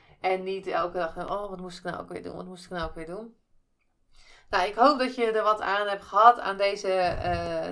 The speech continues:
tips over hoe je rust in je hoofd kan krijgen. Tuurlijk zijn er nog veel meer mogelijkheden. En misschien is het voor jou niet wandelen of sporten, maar is het hier iets heel anders? Naar de dierentuin gaan of, eh, vissen. Of borduren, kan natuurlijk ook.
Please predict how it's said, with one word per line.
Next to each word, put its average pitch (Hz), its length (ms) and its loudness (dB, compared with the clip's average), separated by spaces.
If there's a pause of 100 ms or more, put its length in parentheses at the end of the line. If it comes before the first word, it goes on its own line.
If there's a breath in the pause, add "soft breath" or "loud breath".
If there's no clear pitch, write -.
(100)
tips - 440 -2
over 185 420 -2
hoe 190 160 -6
je 175 120 -4
rust 196 260 -6
in 185 80 -8
je 180 100 -4
hoofd 190 240 0
kan 185 140 -12
krijgen. 180 460 -2 (220 loud breath)
Tuurlijk 214 320 0
zijn 170 200 -2
er 165 80 -8
nog - 200 -8
veel 180 300 -4
meer 165 400 -8 (360 soft breath)
mogelijkheden. 175 800 -2
En 175 120 -8
misschien 180 300 -10
is 180 100 -8
het 175 100 -18
voor 180 140 -6
jou 175 200 0
niet 175 140 -8
wandelen 165 460 -2
of 147 140 -10
sporten, 180 420 -4
maar 165 180 0
is 170 140 -8
het 180 120 -14
hier 185 320 -6
iets - 260 -12
heel 185 220 0
anders? 156 320 -2
Naar 165 260 -2
de 165 280 -6
dierentuin 175 540 -6
gaan 156 360 -4
of, 165 360 -10
eh, 160 140 -2 (160)
vissen. 220 520 -4 (560 soft breath)
Of 175 280 -12
borduren, 180 640 -4
kan 180 160 -4
natuurlijk 156 420 -8
ook. 262 220 -8